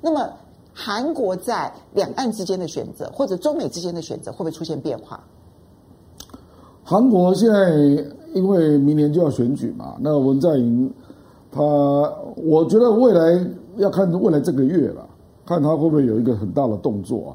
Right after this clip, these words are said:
Speaker 2: 因为韩国目前是说去冬奥是体育官员要去啊，那文在寅要不要去还不知道啊。
Speaker 1: 嗯。
Speaker 2: 那文在寅要去，一定是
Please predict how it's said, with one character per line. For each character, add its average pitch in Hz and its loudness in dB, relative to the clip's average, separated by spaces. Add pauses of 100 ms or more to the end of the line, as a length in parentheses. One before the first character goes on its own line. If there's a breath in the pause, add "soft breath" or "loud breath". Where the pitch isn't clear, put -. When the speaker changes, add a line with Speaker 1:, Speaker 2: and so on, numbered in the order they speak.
(400 loud breath)
Speaker 2:
因 254 4
为 269 4
韩 208 2
国 202 4
目 226 4
前 175 4
是 196 2
说 175 4
去 175 0
冬 170 0
奥 151 4
是 139 0
体 107 -4
育 131 4
官 127 2
员 107 -2
要 107 -2
去 101 -6 (120)
啊， 78 -14 (680 soft breath)
那 208 0
文 175 4
在 233 4
寅 139 4
要 151 4
不 131 2
要 127 2
去 110 -4
还 117 -4
不 107 -2
知 113 -4
道 92 -2 (440)
啊。 - -
Speaker 1:
嗯。 151 -12 (480 soft breath)
Speaker 2:
那 247 2
文 185 4
在 214 4
寅 185 2
要 208 6
去， 156 2
一 160 2
定 190 2
是 147 2